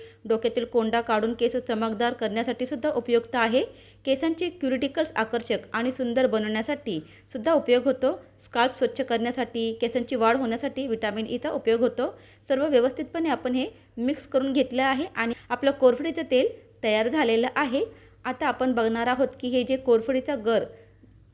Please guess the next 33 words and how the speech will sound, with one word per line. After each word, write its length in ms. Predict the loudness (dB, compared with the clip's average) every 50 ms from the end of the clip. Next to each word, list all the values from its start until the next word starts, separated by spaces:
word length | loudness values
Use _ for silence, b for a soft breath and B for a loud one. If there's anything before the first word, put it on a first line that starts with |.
| -18 -6 -4
उरलेला 320 | -4 0 2 2 4 4
आहे, 140 | 2 0 -2
त्याचं 280 | -2 -4 -4 -4 -6
काय 240 | -6 -2 -2 -2 0
करायचं 380 | 0 -2 0 0 0 0 0 -2
आहे. 60 | -2
बहुतेक 400 | 2 2 2 2 2 0 -6 -6
सर्व 240 | -4 -4 -2 0 0
लोक 220 | 0 0 0 0
हे 120 | -2 -4 -2
फेकून 360 | -2 -2 -2 -2 -2 0 0
देतात, 280 | 0 0 0 -2 -4
पण 220 | -4 -4 -4 -4 -2
मी 160 | 0 -2 -2 -2
असं 220 | -6 -6 -6 -6
करत 240 | -4 -2 -2 -2 -2 -2
नाही, 160 | -4 -6 -6 -6 B B B B B -4
कारण 180 | -2 -2 -2 -2 -4 -4
की 100 | -2 0
यामध्ये 480 | 0 0 2 2 2 0 2 0 0
व्हिटॅमिन 420 | 0 0 0 -2 -2 -2 -2 -4 -4 -4
ईची 240 | -6 -6 -6 -6 -6
जी 140 | -4 -6 -4
कॅप्सूल 480 | -2 -2 -4 -4 -4 -6 -6 -2 -2
आहे, 180 | 0 0 0 -2
तीसुद्धा 480 | -2 -4 -6 -4 -2 -2 -2 0 0
आहे 220 | 0 2 0 0 -2
आणि 180 | -2 -4 -6
कोरफडसुद्धा 720 | -4 -2 0 0 0 0 -2 -4 -4 -6 -8 -6 -4 -2
आहे. 260 | -2 0 0 -2 -2 -4
तर 420 | -6 -12 -18 -20 -16 -4 -2 -2
अशा 220 | 0 0 2 2
वेळेस 140 | 4 2 2